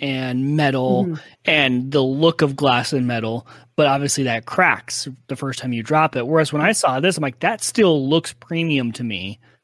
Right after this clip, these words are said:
Speaker 1: but it
Speaker 2: Yeah.
Speaker 1: looks like it might
Speaker 2: And
Speaker 1: be a
Speaker 2: it's
Speaker 1: little
Speaker 2: actually,
Speaker 1: more
Speaker 2: it's painted
Speaker 1: durable.
Speaker 2: aluminum is what they're using.
Speaker 1: Is that what it is? Okay, I was wondering what the,
Speaker 2: Yeah.
Speaker 1: what the actual thing, okay. It, 'cause it looks
Speaker 2: Yeah.
Speaker 1: premium. And then I was wondering about the feel. I'm like, "Does it feel good in your hands?" Because at that point,
Speaker 2: Yeah,
Speaker 1: I would be
Speaker 2: it's
Speaker 1: saying
Speaker 2: not
Speaker 1: I wouldn't be able
Speaker 2: slippery.
Speaker 1: to put a case on it 'cause it,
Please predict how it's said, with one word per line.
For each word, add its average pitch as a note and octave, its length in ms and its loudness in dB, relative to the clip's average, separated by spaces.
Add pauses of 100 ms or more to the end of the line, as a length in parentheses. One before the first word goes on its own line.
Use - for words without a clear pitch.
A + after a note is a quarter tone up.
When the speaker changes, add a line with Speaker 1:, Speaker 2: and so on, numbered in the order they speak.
(320)
Speaker 1:
but E3+ 100 4
it D#3+ 40 2
Speaker 2:
Yeah. D#3 200 0
Speaker 1:
looks F3+ 140 2
like E3 100 0
it D3 40 0
might D3 160 -2
Speaker 2:
And - 80 2
Speaker 1:
be - 20 4
a - 20 4
Speaker 2:
it's C#3+ 80 0
Speaker 1:
little - 160 0
Speaker 2:
actually, D3 160 -6
Speaker 1:
more F3+ 140 2
Speaker 2:
it's F#3 160 2
painted F3 180 2
Speaker 1:
durable. G3 120 2
Speaker 2:
aluminum F#3+ 280 -4 (340)
is - 120 -20
what E3+ 140 -8
they're D#3+ 100 -6
using. C#3+ 320 -4
Speaker 1:
Is E3 100 -2
that F3 120 4
what A3 100 4
it F#3+ 100 4
is? D3+ 220 2
Okay, F3+ 180 -2
I - 40 2
was D#3 120 -4
wondering F#3+ 260 0
what E3+ 140 0
the, G#3+ 60 4
Speaker 2:
Yeah. - 160 -2
Speaker 1:
what D3 180 -4
the C#3 140 -2
actual B2+ 240 -8
thing, C3 160 -10
okay. B2+ 320 -10 (240)
It, F3+ 160 -4
'cause G3+ 100 2
it F3+ 80 4
looks F3+ 260 0
Speaker 2:
Yeah. F3+ 120 -4
Speaker 1:
premium. C3 420 0 (260)
And D#3+ 220 2
then E3 140 2
I D#3 140 2
was E3+ 140 2
wondering G3+ 300 2
about F#3 140 2
the C3+ 100 -4
feel. - 280 0
I'm B2 60 0
like, A#2+ 100 -4
"Does C#3 120 -6
it B2 80 -8
feel G3 340 0
good D#3 160 2
in C#3 40 0
your C3 100 -2
hands?" A#2+ 640 -2 (320)
Because E3 280 2
at C#3+ 120 -4
that A3 200 0
point, C#3 180 0
Speaker 2:
Yeah, C#3 40 2
Speaker 1:
I F#3 40 2
would A3+ 100 0
be G3+ 60 2
Speaker 2:
it's F#3 100 0
Speaker 1:
saying G#3 120 4
Speaker 2:
not F3 160 0
Speaker 1:
I E3+ 60 2
wouldn't G3 240 4
be F3 60 4
able F#3 80 6
Speaker 2:
slippery. E3 80 0
Speaker 1:
to - 40 -8
put E3+ 100 0
a C#3 40 0
case B3 320 -2
on A2+ 160 -2
it F2 100 -10
'cause D#3 140 -6
it, C3 80 -4